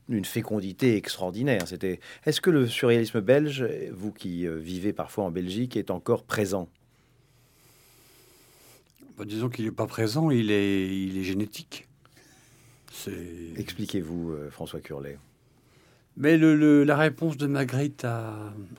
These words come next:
Speaker 2: <clears throat> à l'attente de ces tableaux, euh, glacés, ils attendaient ça comme des chamonix à l'orange à Paris. Et évidemment, euh, il peut pas.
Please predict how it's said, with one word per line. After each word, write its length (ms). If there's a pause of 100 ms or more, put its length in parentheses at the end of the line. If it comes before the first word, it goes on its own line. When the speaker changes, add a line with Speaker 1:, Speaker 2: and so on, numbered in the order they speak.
(180)
Speaker 2:
<clears throat> 240
à 100
l'attente 560
de 140
ces 180
tableaux, 560
euh, 280
glacés, 560 (100)
ils 140
attendaient 340
ça 180
comme 220
des 100
chamonix 480
à 60
l'orange 400
à 60
Paris. 380 (800)
Et 100
évidemment, 640
euh, 800
il 100
peut 140
pas. 320